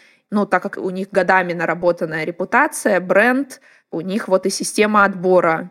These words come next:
идёт очень тщательная, очень поэтапная и такая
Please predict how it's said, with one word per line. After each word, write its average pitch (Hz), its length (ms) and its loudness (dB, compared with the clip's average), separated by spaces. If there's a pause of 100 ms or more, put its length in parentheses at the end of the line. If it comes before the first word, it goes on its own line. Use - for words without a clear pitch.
(120)
идёт 185 600 0
очень 175 540 -2 (260)
тщательная, 254 640 -2
очень 196 320 -4
поэтапная 196 920 -2
и 180 280 -10
такая 170 400 -4